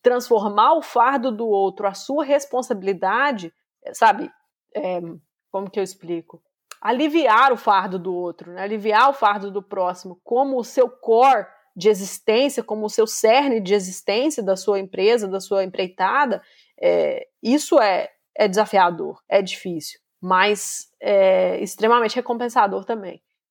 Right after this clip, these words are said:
E só, só a ideia disso, só a ideia de conseguir fazer isso me, me deixa muito, sabe, me traz muita felicidade, mais felicidade que qualquer, do que qualquer valor monetário possa pagar, entendeu?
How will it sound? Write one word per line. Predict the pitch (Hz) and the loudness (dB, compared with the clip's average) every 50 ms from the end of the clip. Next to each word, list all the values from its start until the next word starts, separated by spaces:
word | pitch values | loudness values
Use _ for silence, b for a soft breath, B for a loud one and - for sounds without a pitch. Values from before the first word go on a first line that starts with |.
| _ | _
E | - - - - | -14 -14 -12 -10
só, | - - 233 233 - 226 | -2 2 2 2 2 2
só | - - 285 311 | 2 4 6 6
a | 349 339 | 6 4
ideia | 294 240 208 202 220 240 285 311 320 277 226 196 | 2 0 0 2 4 4 4 4 4 2 0 0
disso, | 175 185 208 247 247 - | -2 -6 -6 -6 -4 -2
só | - 247 | 2 2
a | 269 285 | 2 2
ideia | 226 202 233 254 269 | 2 2 2 2 2
de | 220 - | 0 -2
conseguir | - 254 233 220 214 226 | -6 -8 -6 -8 -10 -4
fazer | - 220 202 190 180 185 196 | 0 0 0 0 0 -4 -4
isso | 208 240 262 - - 240 | -4 -6 -6 -6 -6 -6
me, | 233 233 233 220 202 - | -4 -2 -2 -2 -2 -4
me | - 202 208 196 | -6 -8 -6 -2
deixa | 180 208 202 196 - 214 | 0 0 0 0 -4 -10
muito, | 196 196 202 208 214 - 214 202 185 175 - _ _ _ _ _ _ _ | -10 -10 -10 -12 -12 -10 -8 -8 -8 -10 -12 _ _ _ _ _ _ _
sabe, | - - 214 202 | 0 2 2 2
me | 202 202 | 0 -4
traz | 196 226 214 220 226 196 | -2 2 2 2 2 0
muita | 208 208 233 247 302 - | -4 -6 -6 -6 -2 0
felicidade, | 277 240 226 220 - 240 196 196 190 170 165 175 160 170 | 0 -2 -2 -4 -10 -6 -2 0 0 0 0 -2 -4 -2
mais | 214 226 285 294 | 0 0 0 0
felicidade | - 370 262 240 - 233 233 247 240 - _ | -2 -4 -6 -2 0 0 0 0 -2 -6 _
que | - 240 | -14 -4
qualquer, | - 247 226 233 240 233 262 285 294 294 B B B B _ _ _ _ | 0 0 0 2 4 4 4 4 2 0 B B B B _ _ _ _
do | 208 214 208 | -8 -8 -6
que | 240 240 | -4 0
qualquer | 214 240 240 269 262 262 | 0 2 2 4 4 4
valor | 269 269 254 240 233 | 4 4 2 2 0
monetário | 233 233 240 240 233 226 226 - 202 190 202 214 202 | 0 0 0 0 0 0 2 2 4 4 4 2 0
possa | - 208 202 208 - 220 | 0 0 0 0 -2 -2
pagar, | - - 220 208 202 180 175 170 170 175 | 0 0 2 2 2 0 -2 -2 -2 -4
entendeu? | 180 175 - 185 180 180 185 185 | -8 -12 -12 -12 -10 -10 -10 -12